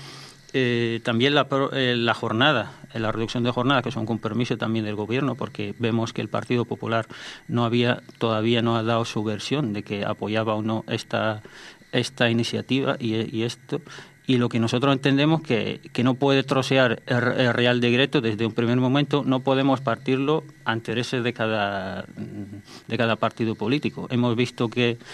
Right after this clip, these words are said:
que el Partido Popular ha reculado y ha dicho que apoyaba esas medidas, aunque alguna medida de la que él discrepaba entraba en esto.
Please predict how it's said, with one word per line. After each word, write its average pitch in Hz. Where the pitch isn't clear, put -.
que -
el 113
Partido 127
Popular 120
ha 127
reculado 131
y 110
ha 113
dicho 139
que 104
apoyaba 113
esas 110
medidas, 120
aunque 110
alguna 123
medida 113
de 113
la 107
que 113
él 123
discrepaba 120
entraba 110
en 107
esto. 110